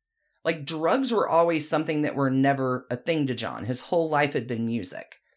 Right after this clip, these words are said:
Everything suffers. The work isn't as good.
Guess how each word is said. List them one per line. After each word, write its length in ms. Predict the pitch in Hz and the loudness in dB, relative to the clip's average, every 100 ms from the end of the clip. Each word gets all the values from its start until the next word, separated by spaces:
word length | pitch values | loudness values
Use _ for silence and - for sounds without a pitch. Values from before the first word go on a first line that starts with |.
| _ _ _ _ _ _ _ - | _ _ _ _ _ _ _ -2
Everything 380 | 165 202 226 | 0 0 -2
suffers. 520 | 233 320 330 139 - - _ - | 0 -2 -4 -8 -8 -12 _ -14
The 200 | - 139 | -4 -2
work 300 | 135 139 156 | 0 -2 -2
isn't 260 | 160 175 | -4 -2
as 160 | 175 170 | -4 0
good. 420 | 160 165 170 | 4 4 2